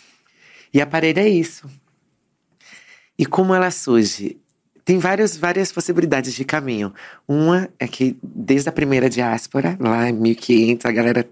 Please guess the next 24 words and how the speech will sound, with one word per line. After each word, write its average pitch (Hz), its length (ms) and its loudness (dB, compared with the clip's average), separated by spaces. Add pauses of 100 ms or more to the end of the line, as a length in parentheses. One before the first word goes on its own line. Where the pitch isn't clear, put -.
querendo 117 340 0
sequest-, - 500 -6
sequestrando 123 680 -2
a 123 60 0
gente, 117 320 -2
a - 20 2
gente 110 120 -4
já 120 100 0
tava 123 160 -2
pensando 123 460 -2
em 123 40 2
aparelhos. 123 640 -2 (540)
Quando 170 640 2
acontece 113 600 -4
o - 20 -20
processo 104 680 -4 (400)
de 107 120 -8
colonização, 117 1040 0 (1800)
o 127 60 2
nosso 139 260 0
povo 131 320 0
já 139 140 0
estava 135 360 -2
pensando 117 800 -2